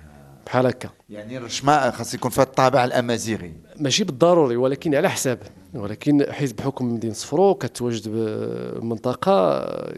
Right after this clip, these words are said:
Speaker 1: كاين الأمازيغ، كاين العرب، كاين، فهمتي؟ كي-، كيخلط.
Speaker 2: هاد المهراز ديال الخشب اللي تتخدموه نتوما، أي نوع ديال الخشب؟
Speaker 1: آه، دابا كنصاوبوه من أي، من أي نوع ديال الخشب اللي لقيناه كنصاوبوه.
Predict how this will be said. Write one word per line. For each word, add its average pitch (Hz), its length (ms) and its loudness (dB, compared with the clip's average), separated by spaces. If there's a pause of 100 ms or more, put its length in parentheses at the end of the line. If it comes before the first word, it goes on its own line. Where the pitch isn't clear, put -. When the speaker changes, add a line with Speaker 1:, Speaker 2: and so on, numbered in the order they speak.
(180)
Speaker 1:
كاين 143 200 2
الأمازيغ، 123 680 0
كاين 113 260 -6
العرب، 135 360 0
كاين، 127 340 -6
فهمتي؟ 151 640 -6 (560)
كي-، 143 260 -4
كيخلط. 110 500 -8 (220)
Speaker 2:
هاد 135 180 -12
المهراز 139 460 0
ديال 110 320 4
الخشب 107 360 0 (200)
اللي 98 120 -2
تتخدموه 95 600 0
نتوما، 87 360 -2
أي 160 240 4
نوع 139 300 4
ديال 92 200 2
الخشب؟ - 320 -6 (560)
Speaker 1:
آه، 98 200 -10
دابا 104 220 -12
كنصاوبوه 101 560 -10 (340)
من 98 220 -8
أي، 147 200 -2 (140)
من 107 100 -8
أي 143 220 -2
نوع 113 180 -2
ديال 104 200 -6
الخشب 139 320 -8
اللي 113 240 -4
لقيناه 147 340 -4
كنصاوبوه. 107 500 -6